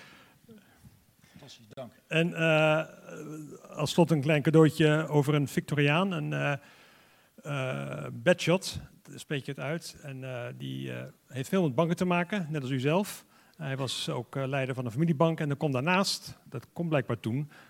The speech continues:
Speaker 2: was hij ook nog hoofdredacteur van The Economist. En in The Economist schreef hij elke week zo drieduizend woorden, en dat is een hoop, eh, over veel onderwerpen. En ik denk ook wel dat het onderwerp bij zal zijn wat u zal interesseren.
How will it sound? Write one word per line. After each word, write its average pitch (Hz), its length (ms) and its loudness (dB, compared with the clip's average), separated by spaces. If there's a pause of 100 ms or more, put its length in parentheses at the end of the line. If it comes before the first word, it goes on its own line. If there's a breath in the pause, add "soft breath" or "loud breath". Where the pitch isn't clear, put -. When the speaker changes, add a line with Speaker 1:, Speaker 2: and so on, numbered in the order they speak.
Speaker 2:
was 131 100 -4
hij 151 100 2
ook 156 60 2
nog 139 80 4
hoofdredacteur 147 460 6
van 127 120 -4
The 147 60 -2
Economist. 147 600 -2 (560 soft breath)
En 127 140 -10
in 202 140 2
The 233 60 6
Economist 175 380 0
schreef 160 260 -2
hij 160 200 -6
elke 156 240 -6
week 139 200 -4
zo 127 140 -8
drieduizend 147 480 0
woorden, 147 280 4
en 151 60 -6
dat 131 120 -2
is 123 60 0
een 120 80 2
hoop, 147 300 2 (540 soft breath)
eh, 143 280 -6 (120)
over 143 280 -2
veel 190 240 10
onderwerpen. 160 520 4
En 139 60 -6
ik 127 80 -6
denk 143 140 -4
ook 147 120 0
wel 139 100 -2
dat 127 120 -2
het 139 80 -6
onderwerp 139 280 0
bij 139 140 0
zal 120 120 -6
zijn 127 380 -6
wat 127 180 -8
u 123 240 -6
zal 131 120 -6
interesseren. 110 560 -8